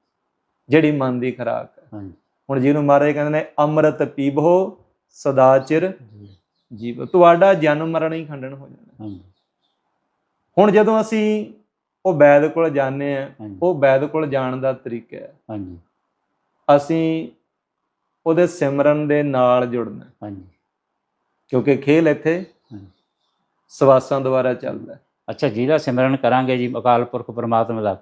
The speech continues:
Speaker 2: ਕੀ ਉਹ ਸਾਨੂੰ ਦੇਖਦਾ? ਜੇ ਉਹ
Speaker 1: ਹਾਂਜੀ।
Speaker 2: ਸਾਨੂੰ ਦੇਖਦਾ, ਫਿਰ ਸਾਨੂੰ ਕਿਉਂ ਨਹੀਂ ਦਿਖਾਈ ਦਿੰਦਾ?
Speaker 1: ਪਰਮਾਤਮਾ ਜਦੋਂ ਅਸੀਂ ਉਹਦੀ ਬੰਦਗੀ ਤੇ ਬੈਠਦੇ ਨਾ,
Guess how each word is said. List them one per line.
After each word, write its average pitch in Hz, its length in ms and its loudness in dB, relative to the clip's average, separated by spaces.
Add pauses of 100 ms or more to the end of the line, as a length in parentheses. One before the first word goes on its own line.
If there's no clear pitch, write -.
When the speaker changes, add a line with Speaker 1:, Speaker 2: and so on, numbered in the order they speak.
Speaker 2:
ਕੀ 127 120 -2
ਉਹ 160 100 2
ਸਾਨੂੰ 139 280 2
ਦੇਖਦਾ? 117 380 0 (1120)
ਜੇ 113 120 -2
ਉਹ 139 60 4
Speaker 1:
ਹਾਂਜੀ। 190 120 2
Speaker 2:
ਸਾਨੂੰ 165 280 2
ਦੇਖਦਾ, 135 340 0
ਫਿਰ 165 100 -6
ਸਾਨੂੰ 156 320 -2
ਕਿਉਂ 175 180 -4
ਨਹੀਂ 208 120 -6
ਦਿਖਾਈ 185 220 -4
ਦਿੰਦਾ? 160 240 -10 (1300)
Speaker 1:
ਪਰਮਾਤਮਾ 170 1000 4 (140)
ਜਦੋਂ 160 320 0
ਅਸੀਂ 190 460 -6 (220)
ਉਹਦੀ 175 160 0
ਬੰਦਗੀ 143 420 0
ਤੇ 165 120 -2
ਬੈਠਦੇ 147 420 0
ਨਾ, 151 120 -8